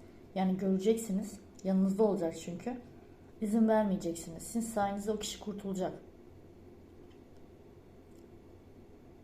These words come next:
Sizin şöyle söyleyeyim, güçlü bir düşmanınız var.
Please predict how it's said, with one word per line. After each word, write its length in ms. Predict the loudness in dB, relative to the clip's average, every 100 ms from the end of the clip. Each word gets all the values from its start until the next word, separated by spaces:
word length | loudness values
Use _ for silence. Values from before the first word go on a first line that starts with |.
| -20 -20 -20 -20 -20 -20 -20 -20 -20 -20 -20 -20 -20 -8
Sizin 240 | -2 0
şöyle 240 | 2 2
söyleyeyim, 300 | 2 2 2
güçlü 360 | 0 -2 -4 -2
bir 120 | 0
düşmanınız 600 | -2 -2 0 2 2 0
var. 140 | -2